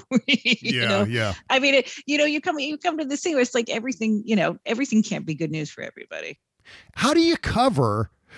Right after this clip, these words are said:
Speaker 2: an entire political party, basically one half of the political debate,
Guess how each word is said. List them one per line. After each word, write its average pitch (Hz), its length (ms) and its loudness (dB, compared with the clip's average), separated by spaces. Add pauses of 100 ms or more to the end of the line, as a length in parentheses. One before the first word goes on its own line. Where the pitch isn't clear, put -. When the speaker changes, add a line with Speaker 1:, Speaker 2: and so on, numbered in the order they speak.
(300)
Speaker 2:
an 180 140 2
entire 220 480 0
political 208 440 2
party, 180 320 2
basically 240 460 0
one 202 280 4
half 170 340 0
of 156 80 -2
the 139 80 0
political 147 400 0
debate, 120 380 0